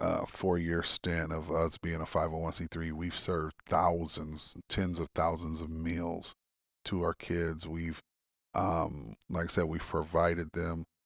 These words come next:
with everything from school supplies to school clothes to food, all of that stuff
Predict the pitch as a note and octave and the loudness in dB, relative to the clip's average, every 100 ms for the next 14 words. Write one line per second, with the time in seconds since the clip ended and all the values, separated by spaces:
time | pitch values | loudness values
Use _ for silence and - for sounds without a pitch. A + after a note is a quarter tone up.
0 | _ - E2+ E2+ E2+ F2 F2+ E2 D#2+ D#2 | _ -4 0 2 2 2 0 0 -2 -2
1 | - F#2 F2+ F2+ E2 F2 - F2 E2 E2 | -2 0 2 2 0 -4 0 4 6 4
2 | E2 E2 - E2 - E2+ E2 E2 - - | 2 -2 0 0 0 -2 -2 -2 -4 0
3 | F2+ F2 E2 E2 E2 E2 D#2 - - D#2+ | 2 2 2 -2 -4 -2 -2 -2 -4 -4
4 | D#2+ D#2+ - _ _ _ - - - A2+ | -4 -6 -10 _ _ _ -8 -4 4 6
5 | F2+ E2 D#2+ D#2+ D#2 - E2+ F2 E2+ E2 | 6 2 -2 -4 -6 -2 4 6 4 2
6 | E2 D#2+ - F2 E2 | 0 2 4 4 4